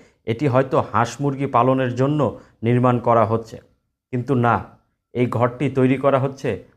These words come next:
মানুষের বসবাসের জন্য। প্রশ্ন জাগতে পারে, এই রকম ঘরে মানুষ কিভাবে বসবাস করবে?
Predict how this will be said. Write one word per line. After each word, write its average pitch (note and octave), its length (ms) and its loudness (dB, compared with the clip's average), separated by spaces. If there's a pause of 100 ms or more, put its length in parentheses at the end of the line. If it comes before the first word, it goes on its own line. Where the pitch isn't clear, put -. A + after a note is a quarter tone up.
মানুষের A#2+ 520 0
বসবাসের G#2 600 -2
জন্য। F2+ 340 -18 (560)
প্রশ্ন D#3+ 340 2
জাগতে G3+ 320 0
পারে, D#3 480 -2
এই C3+ 120 2
রকম D#3 360 0
ঘরে A#2 480 2
মানুষ B2+ 600 0
কিভাবে E3+ 360 0
বসবাস A#2 500 0
করবে? F#2+ 380 -4